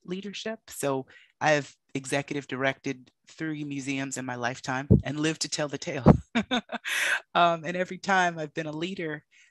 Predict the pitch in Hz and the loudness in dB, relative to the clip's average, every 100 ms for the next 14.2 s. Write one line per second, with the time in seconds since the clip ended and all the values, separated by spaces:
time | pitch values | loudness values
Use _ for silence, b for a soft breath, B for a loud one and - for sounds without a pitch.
0 | _ 175 175 156 147 - 135 131 135 131 | _ -8 -6 -4 -4 -2 -2 -2 -4 -2
1 | 131 139 135 147 147 139 147 127 131 135 | -2 -4 -2 -2 -4 -10 -10 -6 -6 -6
2 | 143 127 135 139 131 131 135 b b b | -4 -2 -2 -2 -4 -4 -6 b b b
3 | _ 156 147 131 127 - 139 - - 151 | _ -10 -6 -4 -6 -8 -12 -8 -4 -4
4 | 143 131 - 139 - 127 127 - 151 156 | -4 -8 -8 -8 -8 -10 -8 -6 -4 -4
5 | 151 - - 151 143 131 123 113 _ _ | -4 -8 -6 -4 -2 0 -2 -2 _ _
6 | _ _ _ _ _ _ - - 160 139 | _ _ _ _ _ _ -10 -4 -2 -2
7 | 143 139 131 139 - 139 135 135 - 143 | -4 -4 -4 -6 -6 -6 -6 -8 -8 -8
8 | 135 - 135 127 131 143 139 - 139 151 | -8 -12 -10 -6 -4 -4 -6 -4 -4 -4
9 | 165 - 185 190 214 - b b _ 156 | -6 -12 -10 -10 -10 -14 b b _ -10
10 | 139 135 131 135 135 135 135 135 127 135 | -4 -2 -2 -6 -4 -2 -2 -2 -2 -4
11 | - 135 - 131 123 127 123 131 131 120 | -4 -6 -4 -6 -4 -4 -4 -4 -8 -6
12 | - - - b b b _ - 156 156 | -6 -6 -8 b b b _ 2 2 2
13 | 139 139 - 240 165 143 131 123 131 127 | -2 -4 -4 -4 -4 -6 -8 -8 -6 -4
14 | 120 120 | -4 -6